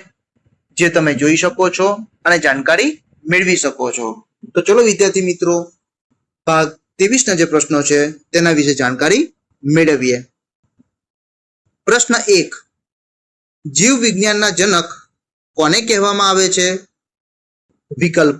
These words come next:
એ અરસ્તુ, વિકલ્પ બી લિનિયસ, વિકલ્પ સી વોન મોલ,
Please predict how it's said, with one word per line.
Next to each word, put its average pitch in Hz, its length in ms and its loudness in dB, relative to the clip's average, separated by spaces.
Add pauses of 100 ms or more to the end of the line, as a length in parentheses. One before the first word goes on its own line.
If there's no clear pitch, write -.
(340)
એ 185 120 2 (760)
અરસ્તુ, 175 480 2 (1300)
વિકલ્પ 165 480 0 (480)
બી 190 320 0 (760)
લિનિયસ, 196 500 2 (1400)
વિકલ્પ 165 600 2
સી 208 380 -2 (840)
વોન 175 280 2 (500)
મોલ, 196 240 6